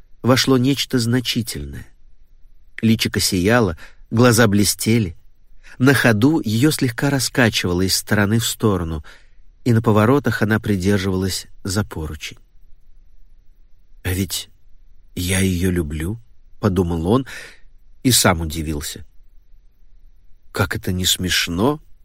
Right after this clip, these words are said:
я её люблю". Он уже знал, какой у неё голос, нежный и ласковый, и как она будет держаться,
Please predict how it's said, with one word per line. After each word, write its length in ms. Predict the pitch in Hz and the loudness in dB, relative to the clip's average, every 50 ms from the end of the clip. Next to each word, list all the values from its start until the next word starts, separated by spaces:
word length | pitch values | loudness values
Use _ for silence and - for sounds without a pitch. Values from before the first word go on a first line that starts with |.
| - - - - - - - - | -20 -20 -20 -20 -20 -20 -14 -10
я 320 | - 87 82 78 87 92 113 | -8 -8 -4 -2 0 2 2
её 440 | 139 143 131 98 80 76 82 101 | 2 2 0 -2 -2 -2 -2 -2
люблю". 480 | 120 143 139 107 92 78 76 82 101 110 - - - - - - - - - - - - - - - - - - - - - - - - - - - - - - - - | 0 -2 -4 -6 -6 -8 -8 -8 -10 -12 -16 -20 -20 -20 -20 -20 -20 -20 -20 -20 -20 -20 -20 -20 -20 -20 -20 -20 -20 -20 -20 -20 -20 -20 -20 -20 -20 -20 -20 -20 -6 0
Он 200 | 110 113 113 113 | 2 4 4 4
уже 260 | 117 107 101 117 110 | 4 4 4 4 2
знал, 460 | 98 90 95 98 101 110 127 139 135 | 2 0 0 2 4 4 4 4 2
какой 440 | 120 - 120 117 - - 120 135 143 - | 2 -2 -4 -4 2 2 4 4 4 2
у 60 | 127 | 0
неё 340 | 110 107 110 107 110 127 120 | 0 0 0 0 0 0 0
голос, 480 | 113 101 101 92 82 80 80 - - - - - - - - - | 2 2 2 2 2 0 -2 -6 -6 -8 -14 -20 -20 -20 -10 -4
нежный 640 | 104 101 101 110 127 147 143 120 117 120 127 127 - - | -2 0 2 4 4 2 2 0 -2 -2 -4 -4 -6 -4
и 100 | - 123 | -2 0
ласковый, 800 | 117 110 107 107 98 92 - - - - 85 80 78 73 - - - - - - - - - - - - | 0 2 2 0 0 -2 -4 -6 -8 -10 -10 -10 -10 -10 -12 -16 -20 -20 -20 -20 -20 -20 -20 -6 0 0
и 80 | - | 2
как 200 | - 156 147 - | 2 2 2 2
она 160 | 160 139 147 | 2 2 2
будет 300 | 131 127 135 127 135 123 | 2 2 2 2 2 0
держаться, 720 | 110 107 139 127 104 82 82 85 92 101 - - - - - | 2 2 2 2 2 0 -2 -2 -4 -4 -6 -10 -12 -12 -16